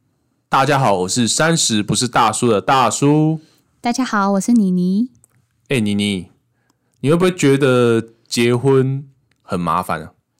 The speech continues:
Speaker 2: 我，我觉得蛮麻烦的啊。
Speaker 1: <laughs>
Speaker 2: 就自己当伴娘的经验，这样看下来觉得很累啊。
Speaker 1: 是不是很多一些什么
Speaker 2: 妹妹嘎嘎。
Speaker 1: 妹妹嘎嘎啊，然后一些传统礼俗，对不对？
Speaker 2: 对啊。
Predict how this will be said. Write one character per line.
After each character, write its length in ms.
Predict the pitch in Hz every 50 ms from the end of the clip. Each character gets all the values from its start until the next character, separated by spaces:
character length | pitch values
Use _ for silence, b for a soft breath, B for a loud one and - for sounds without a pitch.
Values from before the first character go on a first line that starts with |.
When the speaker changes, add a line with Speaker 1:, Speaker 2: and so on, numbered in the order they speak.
| _ _ _ _ _ _ _ _ _ _ _ _ _
Speaker 2:
我， 800 | - 160 151 147 147 143 143 151 151 143 131 - - - - -
我 300 | - 185 160 165 170 160 151
觉 200 | - - 160 165
得 500 | 185 185 190 190 190 190 185 185 185 185
蛮 180 | 185 180 185 190
麻 80 | 302
烦 320 | 240 - 247 214 214 220 190
的 140 | - 214 180
啊。 280 | 214 233 233 - 220 202 131 139 135
Speaker 1:
<laughs> 220 | 127 131 131 120
Speaker 2:
就 140 | 113 302 339 -
自 120 | - 330 302
己 80 | 226
当 340 | 202 - - 220 220 226 226 226 - _
伴 320 | - 254 226 196 175 160
娘 240 | 165 160 151 147 156
的 100 | 165 170
经 320 | 170 - - 180 180 185 185
验， 280 | 190 190 180 180 170 - - - - -
这 100 | - 202
样 100 | 185 190
看 280 | 185 - 196 175 175
下 100 | 170 185
来 140 | 165 143 143
觉 180 | 151 - 156 147
得 60 | 151
很 120 | 160 165 143 -
累 200 | 151 156 143 139
啊。 140 | - - -
Speaker 1:
是 120 | - 147
不 60 | 143
是 180 | 143 151 156 151
很 220 | 139 127 107 104
多 240 | 101 120 120 120 123
一 40 | 123
些 440 | 113 - 127 120 117 117 113 117 113
什 120 | - -
么 400 | 101 98 98 101 98 101 101 101 - B B B
Speaker 2:
妹 160 | B 180 175
妹 140 | 175 175 -
嘎 60 | 120
嘎。 60 | 120 131
Speaker 1:
妹 100 | 131 135
妹 60 | -
嘎 160 | - 123 120
嘎 120 | 110 131 120
啊， 160 | 117 104 101
然 180 | 107 107 101 104
后 160 | 123 117 117
一 20 |
些 300 | 113 120 117 117 113 117
传 240 | 113 - - 101 104
统 260 | 98 107 104 104 104
礼 200 | 101 95 87 85
俗， 260 | - - - 82 80
对 160 | 82 87 85 80
不 60 | 80
对？ 100 | 80 78 -
Speaker 2:
对 80 | 196
啊。 380 | 185 175 170 160 156 151 156